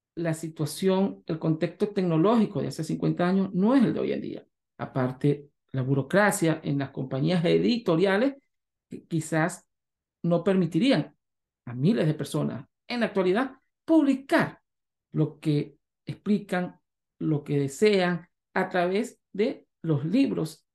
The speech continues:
electrónicos y de las distintas aplicaciones donde publican, que también vas a aprender en el curso. Bien, pero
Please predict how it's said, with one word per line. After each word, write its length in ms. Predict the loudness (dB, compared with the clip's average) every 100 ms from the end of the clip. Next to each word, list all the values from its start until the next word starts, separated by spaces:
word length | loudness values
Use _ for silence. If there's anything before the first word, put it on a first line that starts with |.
| -8
electrónicos 800 | -8 -6 -4 -2 -2 -4 -4 -6 _ _
y 120 | -2
de 120 | 0 2
las 140 | 2
distintas 560 | 0 0 -2 -2 -6 -6
aplicaciones 800 | -6 -4 -6 -6 -6 -2 0 -2 -6 _
donde 300 | 0 2 2
publican, 520 | -2 -4 -4 -4 -8
que 120 | -8 -12
también 600 | -10 -6 -2 0 -2 -6 _ _
vas 260 | -4 -2 -4
a 120 | -10
aprender 520 | -8 -4 -4 -4 -8 _
en 380 | -2 -2 -4 -8
el 200 | -8 -8
curso. 400 | -8 -10 -10 -20 _ _ _ _ _ _ _
Bien, 420 | 0 4 4 2 -6 _ _ _ _ _
pero 560 | 0 4 4 2 -2